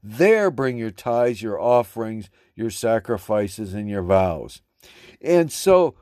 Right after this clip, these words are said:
when we look at this in scriptures, we see that we have to go to the place where Yah's name dwells. And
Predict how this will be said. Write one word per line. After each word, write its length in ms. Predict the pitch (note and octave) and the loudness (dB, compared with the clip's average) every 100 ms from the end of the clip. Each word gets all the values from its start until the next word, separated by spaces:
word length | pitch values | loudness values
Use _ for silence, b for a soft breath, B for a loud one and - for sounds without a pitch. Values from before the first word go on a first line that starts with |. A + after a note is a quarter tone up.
| _ | _
when 240 | - D3+ D3+ | -8 -6 -6
we 160 | D3 | -6
look 300 | C#3 G3 G3 | -4 -4 -4
at 140 | D#3+ - | -8 -6
this 240 | D3+ - | -6 -6
in 160 | C3+ A#2+ | -12 -12
scriptures, 640 | - C#3+ C3+ - A#2+ G2+ | -8 -8 -6 -6 -6 -6
we 120 | A2+ | -10
see 360 | G2 - C3+ G2 b b | -8 -4 -4 -4 b b
that 120 | - G2+ | -6 -4
we 180 | A2+ | -4
have 240 | B2 C3 - | -2 -2 -2
to 80 | B2 | -2
go 260 | A2 A2 | 2 2
to 120 | G#2 | 0
the 80 | F#2+ | -6
place 420 | F2 G2+ G#2 G2+ | -6 -4 -4 -4
where 160 | F2+ F2+ | -4 -4
Yah's 480 | F2+ F#2+ F#2 F2+ F2 | -2 0 0 -2 -4
name 600 | F2+ F#2 F#2 F2+ E2+ - | -6 -4 -6 -8 -12 -10
dwells. 500 | F2+ E2+ D2+ - - b b b b b | -4 -2 -2 -8 -20 b b b b b
And 440 | A#2 C3 A#2+ G2 | -6 -4 -4 -4